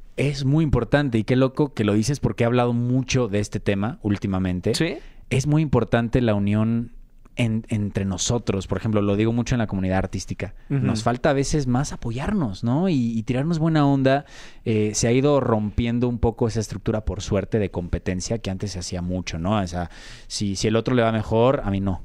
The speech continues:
Speaker 1: ¿Me
Speaker 2: Por
Speaker 1: entiendes?
Speaker 2: suerte, ahora lo de las colaboraciones musicales,
Speaker 1: Eso.
Speaker 2: eh, es como una cultura.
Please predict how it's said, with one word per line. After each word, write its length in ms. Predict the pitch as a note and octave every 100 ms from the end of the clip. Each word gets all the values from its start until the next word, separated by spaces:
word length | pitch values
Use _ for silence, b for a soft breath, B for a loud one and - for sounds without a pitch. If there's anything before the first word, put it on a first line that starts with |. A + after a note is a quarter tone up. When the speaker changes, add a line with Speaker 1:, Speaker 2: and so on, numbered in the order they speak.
| -
Speaker 1:
¿Me 80 | D3
Speaker 2:
Por 60 | F#2+ A3+
Speaker 1:
entiendes? 40 |
Speaker 2:
suerte, 260 | G3 F3 G#3+
ahora 320 | F#3+ G3 G3
lo 180 | D#3 D3
de 80 | C#3+
las 160 | C3 -
colaboraciones 580 | C#3 C3+ C3+ - F3
musicales, 760 | G3 E3+ C3+ E3 D#3+ F3 G#3+ -
Speaker 1:
Eso. 180 | - F#2+ E2
Speaker 2:
eh, 840 | D#3 D#3 D3+ D3 C#3+ C3+ C3+ B2+ - -
es 140 | -
como 180 | - F3+
una 140 | F#3+
cultura. 680 | - C#3 A2+ E3+ F#3+ B2+ G2